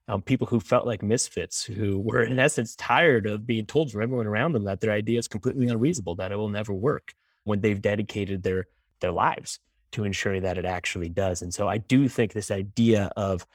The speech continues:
you know, these misfit entrepreneurs seeking refuge amongst a community, it does self-select.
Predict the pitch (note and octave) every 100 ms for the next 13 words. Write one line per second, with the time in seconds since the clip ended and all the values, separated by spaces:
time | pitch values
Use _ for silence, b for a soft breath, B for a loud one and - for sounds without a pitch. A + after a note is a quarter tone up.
0 | _ _ - F#2+ F#2 F#2 G2 A2 - A2
1 | G2+ G2 F#2 - G2 A2 F#2+ - G2 F#2+
2 | F2 G#2 - F2+ F#2+ F2+ F#2 - F#2 -
3 | F#2 G#2+ C3 E2+ D#2+ _ _ _ G#2 F#2+
4 | G#2 B2 - F2+ E2 - E2 E2+ E2 -
5 | -